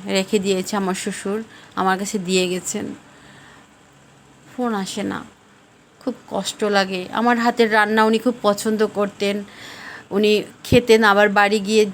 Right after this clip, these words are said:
ব-, জিজ্ঞেস করতেন ফোন করে বারবার, "এটা কীভাবে রান্না করেছো, ওইটা কীভাবে রান্না করছো, আমাকে বলো, তোমার সব, বাবাকে আমি রান্না করে খাওয়াবো।"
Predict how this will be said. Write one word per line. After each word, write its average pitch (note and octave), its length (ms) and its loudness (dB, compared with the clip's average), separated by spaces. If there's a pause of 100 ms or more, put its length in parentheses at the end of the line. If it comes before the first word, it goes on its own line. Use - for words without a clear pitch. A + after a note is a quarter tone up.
(200)
ব-, F#3+ 140 0
জিজ্ঞেস G#3 400 0
করতেন G3+ 300 0
ফোন G3+ 260 -2
করে G3+ 200 2
বারবার, F#3+ 280 2
"এটা G3 160 0
কীভাবে G#3 320 4
রান্না G3 280 2
করেছো, G3+ 280 0
ওইটা G3+ 160 0
কীভাবে G3+ 300 2
রান্না F#3+ 280 2
করছো, F#3+ 300 -4
আমাকে G3 260 0
বলো, F#3+ 320 0
তোমার G3 240 -2
সব, G3 140 -4 (180)
বাবাকে F#3+ 400 4
আমি F#3+ 140 2
রান্না F#3+ 300 2
করে F#3+ 240 -4
খাওয়াবো।" G3 520 -4